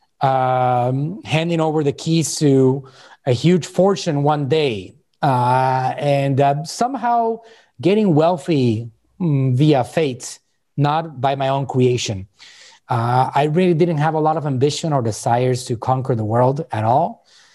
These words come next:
I didn't think, and, you know, I think, I, I think what it is, Daniel, is that I didn't believe in my potential.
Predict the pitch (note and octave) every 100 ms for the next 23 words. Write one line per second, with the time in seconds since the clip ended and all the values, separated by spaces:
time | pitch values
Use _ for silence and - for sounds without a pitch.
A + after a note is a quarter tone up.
0 | _ - C3 B2 D3 E3+ D3+ G3 G3+ F3
1 | G#3 C4 A#3+ A#3 A3+ - E3 - D#3+ D#3
2 | B3 A3 E3 C#3+ D#3 B2 C3+ C3+ B2 A#2+
3 | B2+ A#2+ C3 B2+ C3 - _ _ _ _
4 | _ _ _ _ _ _ _ _ _ -
5 | C3 C#3+ D#3+ C3+ B2 C#3 C3+ B2 A2+ A2
6 | F#2 G#2 - -